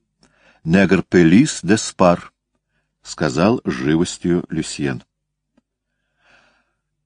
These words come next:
«Раз вы меня узнали, я не могу уже интриговать вас, но не умею выразить, как сильно вы сами меня заинтриговали»,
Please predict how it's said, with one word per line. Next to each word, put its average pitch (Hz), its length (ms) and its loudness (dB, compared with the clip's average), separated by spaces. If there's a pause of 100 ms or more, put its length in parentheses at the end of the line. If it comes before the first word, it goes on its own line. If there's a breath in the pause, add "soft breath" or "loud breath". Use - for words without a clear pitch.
(120)
«Раз 110 320 0
вы 107 160 6
меня 104 320 4
узнали, 101 480 2
я 113 500 2
не 110 160 2
могу 92 320 4
уже 156 340 2
интриговать 98 680 0
вас, 95 420 -2 (640 loud breath)
но 101 140 6
не 104 80 6
умею 120 420 6
выразить, 135 480 4
как 110 220 -2
сильно 135 480 2
вы 123 80 -2
сами 113 400 0
меня 113 340 0
заинтриговали», 107 840 0